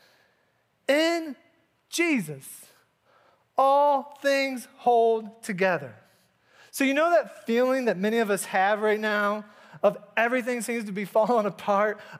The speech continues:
unraveling around us? That feeling,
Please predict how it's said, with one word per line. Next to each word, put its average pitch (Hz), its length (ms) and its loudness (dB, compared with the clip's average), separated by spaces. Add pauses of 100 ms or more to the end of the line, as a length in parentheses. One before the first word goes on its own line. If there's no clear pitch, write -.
unraveling 233 1160 0
around 202 540 0
us? 226 260 -2 (320)
That 233 340 0 (140)
feeling, 277 720 0